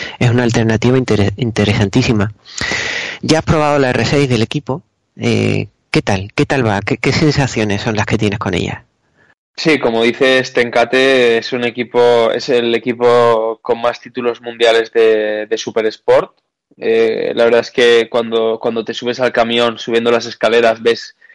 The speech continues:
Speaker 2: en, en la puerta rotulado todos los años que han ganado y, y la
Speaker 1: Sí.
Speaker 2: verdad es que, que impresiona, ¿no? Eh, es algo, es algo chulo. Y,
Speaker 1: Sí.
Speaker 2: bueno, en cuanto a, a las sensaciones con, con la Yamaha, la verdad es que ha sido,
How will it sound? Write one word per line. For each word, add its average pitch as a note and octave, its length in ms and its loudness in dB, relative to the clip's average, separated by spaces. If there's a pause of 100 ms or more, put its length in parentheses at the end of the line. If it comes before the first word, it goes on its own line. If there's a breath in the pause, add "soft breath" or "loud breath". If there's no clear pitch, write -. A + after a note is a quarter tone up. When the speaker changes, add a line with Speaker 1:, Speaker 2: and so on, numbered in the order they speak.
(240 soft breath)
Speaker 2:
en, A#2+ 260 0
en B2 140 0
la A#2 120 2
puerta B2 360 2
rotulado A#2 720 2 (380 soft breath)
todos B2+ 180 4
los B2 160 0
años A#2+ 240 -8
que B2 100 -2
han A#2+ 120 -4
ganado B2 400 0
y, A#2+ 60 -6
y A2+ 260 -6
la A2+ 60 -6
Speaker 1:
Sí. A2 40 0
Speaker 2:
verdad A2 200 0
es - 80 -16
que, A#2 280 -4
que C3 80 -8
impresiona, A#2 640 -4
¿no? C3 260 -8 (560 soft breath)
Eh, A2+ 480 0
es A2 80 -8
algo, A2+ 400 2
es A2 120 -6
algo A2 180 -4
chulo. B2 460 -6 (260)
Y, A#2 540 -2
Speaker 1:
Sí. A2+ 40 -2
Speaker 2:
bueno, B2+ 300 0
en B2+ 140 -4
cuanto A#2 360 2
a, A2+ 140 6
a A#2 160 2
las A#2 120 -4
sensaciones B2 600 -6
con, A#2+ 540 -4
con B2 180 0
la A#2 80 4
Yamaha, A#2 420 0
la B2 80 4
verdad A2 180 2
es - 100 -10
que B2 100 -2
ha A#2+ 40 2
sido, A#2+ 580 0